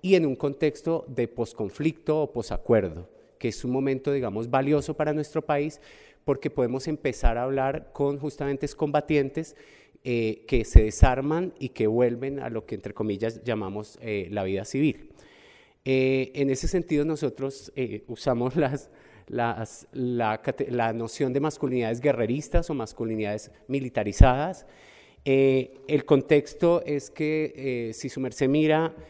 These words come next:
nuestras instituciones de registro, la Agencia Colombiana de Reincorporación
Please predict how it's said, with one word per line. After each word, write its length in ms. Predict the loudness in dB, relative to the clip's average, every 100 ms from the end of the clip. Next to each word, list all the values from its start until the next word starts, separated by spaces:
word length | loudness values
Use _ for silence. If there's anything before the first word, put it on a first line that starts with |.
| -8
nuestras 680 | -4 -4 -4 -4 -4 -4 -6
instituciones 680 | -10 -8 -10 -4 0 0
de 100 | 2
registro, 600 | 2 0 -4 -6 -2 -2 -4 -10 -8
la 100 | -4
Agencia 280 | -2 2 4
Colombiana 520 | 4 4 0 -2 -2
de 40 | -2
Reincorporación 960 | -2 -2 -4 -4 -2 -2 0 0 0